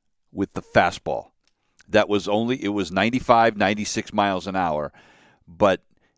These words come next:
the difference was, is he stopped throwing his sinker, and he relied more on the slider. The slider was, uh, much, much better.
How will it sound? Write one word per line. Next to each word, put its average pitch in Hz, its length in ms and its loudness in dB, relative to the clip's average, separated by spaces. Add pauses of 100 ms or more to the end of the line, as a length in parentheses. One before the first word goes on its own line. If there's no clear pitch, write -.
(140)
the 98 220 0
difference 151 480 0
was, 98 420 2
is 92 180 -6
he 90 80 -12
stopped 101 320 -2
throwing 131 260 -2
his 147 80 -10
sinker, 95 400 -6 (640)
and 90 240 -6
he 101 120 -4
relied 98 420 2
more 101 320 -2
on 101 160 -4
the 110 80 -8
slider. 98 460 -2
The 92 100 -8
slider 113 560 0
was, 92 500 -2 (360)
uh, 78 600 0 (800)
much, 95 580 0
much 113 260 -2
better. 90 360 -2